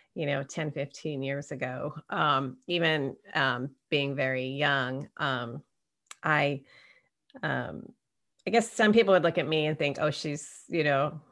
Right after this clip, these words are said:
must have had it easy. You know, she's in shape, she's this or that," you know, and see the Tracy today. But the Tracy today is because of the challenges I had with food and with my, my relationship with my body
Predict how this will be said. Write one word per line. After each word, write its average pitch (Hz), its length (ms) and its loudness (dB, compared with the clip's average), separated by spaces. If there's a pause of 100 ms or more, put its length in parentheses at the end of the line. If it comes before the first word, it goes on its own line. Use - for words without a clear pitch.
(140)
must 202 160 4
have 180 80 2
had 165 140 6
it 147 100 0
easy. 151 720 -2 (140)
You 139 100 -8
know, 147 60 -4
she's 160 220 -6
in 156 100 -2
shape, 131 400 -2
she's 139 420 -10
this 151 240 -4
or 139 120 -2
that," 127 360 -4
you 156 160 -2
know, 131 260 -2
and 143 160 -6
see 151 240 -4
the 135 380 0 (160)
Tracy 160 400 0
today. 147 600 2 (720)
But 156 440 6 (100)
the 170 160 4
Tracy 208 380 6
today 185 460 8
is 156 120 2
because 156 320 -2
of 151 160 -2
the 135 300 0 (460)
challenges 170 580 4
I 147 100 6
had 135 540 2 (180)
with 147 180 -4
food 190 600 4
and 139 500 -2
with 139 220 -2 (240)
my, 139 500 -2 (460)
my 147 120 0
relationship 180 600 2
with 170 100 -2
my 147 140 2
body 165 640 2